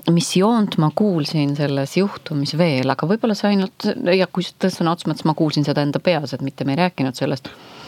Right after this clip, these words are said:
sest see juhtum ei tulnud nii välja, nagu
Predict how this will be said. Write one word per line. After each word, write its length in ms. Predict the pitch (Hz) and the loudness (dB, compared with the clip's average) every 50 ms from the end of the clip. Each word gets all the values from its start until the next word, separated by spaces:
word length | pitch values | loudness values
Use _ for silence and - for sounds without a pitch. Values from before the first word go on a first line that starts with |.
| - - - - - - - - - - - - - | -20 -18 -18 -16 -16 -16 -16 -16 -16 -16 -18 -14 -10
sest 200 | - 151 - - | -8 -8 -2 0
see 100 | - 160 | 2 2
juhtum 320 | 185 196 - - - 170 156 | 2 0 -2 -2 0 0 2
ei 60 | 151 | 2
tulnud 260 | 190 190 185 156 - | 4 2 2 2 4
nii 180 | 180 180 170 151 | 4 2 4 4
välja, 240 | 156 151 143 143 147 | 4 2 4 2 2
nagu 300 | 147 143 - 143 139 | 2 2 0 -2 -6